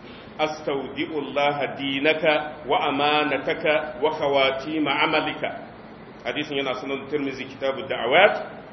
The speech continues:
yana Al-Musnadul Imam Ahmad, hadisin yana Silsilatu Sahiha, hadisi na goma sha uku. Haka malamin ya jera su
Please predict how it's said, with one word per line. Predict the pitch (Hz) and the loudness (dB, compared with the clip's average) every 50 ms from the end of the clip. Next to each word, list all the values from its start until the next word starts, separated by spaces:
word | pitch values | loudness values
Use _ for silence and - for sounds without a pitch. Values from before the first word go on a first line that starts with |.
| - - - | -18 -10 -6
yana | 123 135 135 131 117 113 | -4 -2 -2 -2 -2 -2
Al-Musnadul | 113 113 139 165 - 147 143 143 147 127 123 | -4 -6 -8 -8 -6 -4 -4 -4 -4 -6 -6
Imam | 120 120 127 123 120 123 113 | -4 -2 -2 -2 -4 -4 -8
Ahmad, | 107 - 135 139 139 - - - - - 120 | -6 -4 -2 -2 -2 -2 -4 -12 -12 -10 -10
hadisin | 117 113 135 139 135 139 127 127 | -8 -6 -6 -8 -8 -6 -6 -4
yana | 135 135 131 131 127 127 135 - - - - - - - - - - - - | -2 0 2 4 4 2 2 -2 -6 -10 -12 -16 -16 -18 -18 -18 -18 -18 -18
Silsilatu | - - - 156 151 147 - 143 131 131 127 127 113 | -12 -8 -6 -6 -6 -6 -8 -6 -6 -6 -6 -8 -10
Sahiha, | - - 120 113 135 135 127 123 135 127 - | -8 -8 -6 -6 -4 -4 -4 -2 -2 -2 -2
hadisi | 123 110 120 - 127 | -4 -6 -8 -8 -8
na | 120 113 | -8 -6
goma | 107 131 123 120 | -6 -6 -6 -6
sha | 110 - - | -6 -8 -8
uku. | 107 107 104 - | -8 -8 -8 -6
Haka | 131 143 - 139 131 131 127 127 - - 117 | -4 -4 0 2 2 2 2 0 -4 -8 -6
malamin | 113 120 131 127 127 120 120 113 | -4 -2 -2 -2 -2 -2 -4 -4
ya | 117 | -6
jera | 113 117 127 131 127 123 113 | -4 -4 -4 -4 -2 -4 -4
su | 101 - | -6 -8